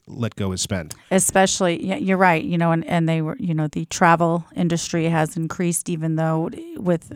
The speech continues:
Speaker 2: the, the price, the cost of traveling is obviously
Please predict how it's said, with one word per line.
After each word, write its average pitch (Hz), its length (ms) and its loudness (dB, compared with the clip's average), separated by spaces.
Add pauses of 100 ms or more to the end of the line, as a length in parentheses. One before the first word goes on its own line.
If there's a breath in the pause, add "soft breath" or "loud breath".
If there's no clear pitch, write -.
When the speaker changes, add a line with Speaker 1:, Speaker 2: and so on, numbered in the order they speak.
(120)
Speaker 2:
the, 170 200 0 (200)
the 185 120 -2
price, 247 400 4
the - 120 -4
cost 269 300 6
of 185 80 -8
traveling 156 440 0
is 156 100 -4
obviously 170 560 -2